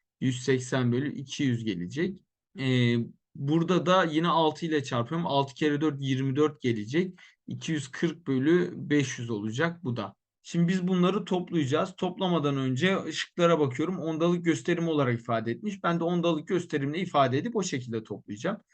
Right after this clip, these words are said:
Yani burayı iki ile sadeleştiriyorum. Doksan bölü yüz oluyor. Bu da nedir?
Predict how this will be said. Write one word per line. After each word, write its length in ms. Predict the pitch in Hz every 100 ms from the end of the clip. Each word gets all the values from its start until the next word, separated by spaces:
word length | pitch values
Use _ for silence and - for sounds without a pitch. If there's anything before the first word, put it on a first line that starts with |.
| _ -
Yani 220 | 143 156
burayı 180 | 156 175
iki 220 | 165 -
ile 140 | 185 170
sadeleştiriyorum. 1080 | - 143 127 123 123 123 120 135 156 175
Doksan 480 | 147 143 - 180 165
bölü 180 | 139 170
yüz 260 | 160 156
oluyor. 420 | 147 120 110 160 220 _ - _ _
Bu 80 | 139
da 80 | 170
nedir? 460 | 175 160 202 202